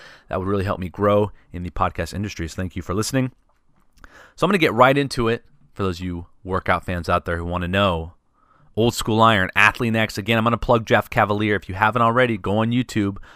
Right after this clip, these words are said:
find, search Athlean X, subscribe to his YouTube channel. He brings so much awesome content to the table, so much awesome anatomy to the table, and he will truly help you not only improve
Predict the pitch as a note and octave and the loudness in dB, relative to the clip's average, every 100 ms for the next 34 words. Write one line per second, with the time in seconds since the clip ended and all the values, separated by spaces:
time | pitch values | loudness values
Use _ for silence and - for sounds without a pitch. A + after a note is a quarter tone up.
0 | _ - F#2+ G#2+ - - B2+ - G2 A2 | _ -4 -2 0 -2 0 -2 -2 -2 -2
1 | - A2+ A#2+ A2+ - - - G2 - G#2 | -2 -2 -2 -4 -6 -14 -12 -12 -4 -2
2 | G2+ G2+ G2 G#2 F2 G2 - F#2 - F2 | -2 -4 -8 -8 -6 -8 -8 -10 -8 -8
3 | E2 - F#2+ G2 - _ - G2 F#2 - | -8 -8 -6 -6 -10 _ -8 -6 -6 -12
4 | - - A2+ A2 - - F#2 - F#2+ - | -16 -6 -4 -2 -4 -4 -4 -4 -8 -6
5 | F#2+ - F#2+ - E2+ - G#2 G2 G2 G2 | -6 -6 -10 -12 -14 -6 -6 -4 -4 -6
6 | - - - - - _ _ - - B2+ | -12 -20 -20 -20 -20 _ _ -8 -2 2
7 | A#2 - G2+ - G#2 F#2 F#2 E2+ G2+ A2+ | 2 2 0 0 -6 -6 -4 -2 0 -2
8 | A2 A2+ G#2 - A2 G#2+ A2 A2 - - | -2 -4 -4 -2 -2 0 -2 -2 -8 -20
9 | - _ _ _ - F#2+ A#2 A2+ - - | -20 _ _ _ -8 -2 0 0 -4 -4
10 | A#2+ F#2+ A#2+ - G2 A#2+ C#3+ B2+ A2 F#2 | -2 0 -2 -2 -2 0 2 0 -2 -4
11 | - - _ _ _ _ _ _ A#2+ A2 | -8 -20 _ _ _ _ _ _ -6 -4
12 | - D3 D#3 A#2+ G#2+ F#2+ - | 0 4 4 4 0 -4 -12